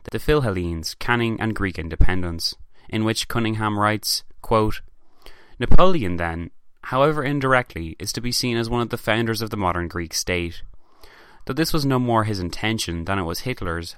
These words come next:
by his bestiality of the Jews, to promote the cause of Israel.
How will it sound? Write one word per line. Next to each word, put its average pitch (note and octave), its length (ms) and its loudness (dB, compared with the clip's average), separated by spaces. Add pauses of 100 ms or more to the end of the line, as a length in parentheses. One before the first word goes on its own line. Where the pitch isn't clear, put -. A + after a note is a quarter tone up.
by F2+ 140 2
his F2 100 -6
bestiality F2 640 -2
of D#2+ 80 -10
the F2 80 -10
Jews, F#2+ 500 -4 (380)
to A#2 120 -6
promote A#2+ 300 0
the C3 80 -6
cause F2+ 280 -2
of F2+ 100 -6
Israel. E2+ 600 -4